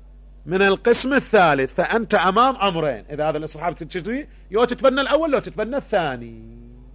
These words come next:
طبق العبارة. نعم، ربما يقال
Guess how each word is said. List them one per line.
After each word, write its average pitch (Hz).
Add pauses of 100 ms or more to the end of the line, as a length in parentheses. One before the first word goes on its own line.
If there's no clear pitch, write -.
(480)
طبق 196
العبارة. 143
نعم، 175
ربما 160
يقال 160